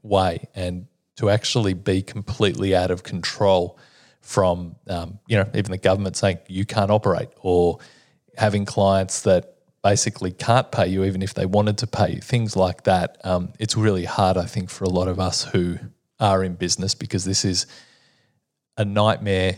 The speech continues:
not just from growing a business and running a business, but a nightmare in terms of most of our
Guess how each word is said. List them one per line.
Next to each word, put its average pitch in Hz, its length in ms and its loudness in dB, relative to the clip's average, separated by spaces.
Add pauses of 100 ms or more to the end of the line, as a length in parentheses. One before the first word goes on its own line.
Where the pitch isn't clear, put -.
not 113 180 0
just - 260 0
from 87 400 2 (1160)
growing 98 400 2
a 90 40 -2
business 92 480 -2
and 85 100 -4
running 110 260 0
a 104 40 2
business, 90 360 -6
but 95 160 -2
a 95 40 0
nightmare 104 520 0
in 90 60 -4
terms 87 380 -2
of 87 160 -14
most 98 300 0
of 90 80 -2
our 90 300 0